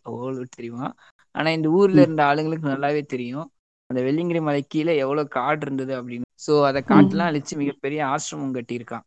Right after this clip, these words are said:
Speaker 1: ஆ,
Speaker 2: ம்.
Speaker 1: கட்டின்னு அவனையும் நம்பி படிச்சவங்களும் போறாங்களே. எவ்வளவோ
Speaker 2: ம்.
Speaker 1: படிச்சு, எவ்வளவோ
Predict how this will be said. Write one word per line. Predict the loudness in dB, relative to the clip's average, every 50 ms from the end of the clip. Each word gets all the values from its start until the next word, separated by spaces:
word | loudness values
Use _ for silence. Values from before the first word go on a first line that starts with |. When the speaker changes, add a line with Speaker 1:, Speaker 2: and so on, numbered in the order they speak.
| _ _ _ _ _ _ -10
Speaker 1:
ஆ, | -8 -6 -6 -6 -6 -6 -6
Speaker 2:
ம். | -8 -6 -4
Speaker 1:
கட்டின்னு | 0 0 2 2 2 0 0 -2 -2 -2 -2
அவனையும் | -4 -4 -4 -4 -2 0 0 0 0 -2 -2 -2 -2 -2
நம்பி | -2 -2 -4 -4 -4 -4 -6 -6 -6 -4
படிச்சவங்களும் | -2 -2 -2 -2 -2 -2 0 0 2 2 2 2 2
போறாங்களே. | 0 0 0 -2 -4 -4 -4 -4 -4 -6 -6 -10 _ _ _ _ _ _
எவ்வளவோ | -12 -10 -4 -2 0 2 2 2 0
Speaker 2:
ம். | 0 0
Speaker 1:
படிச்சு, | 2 6 8 8 6 6 2 -2 -4 -4
எவ்வளவோ | -4 -2 0 0 0 0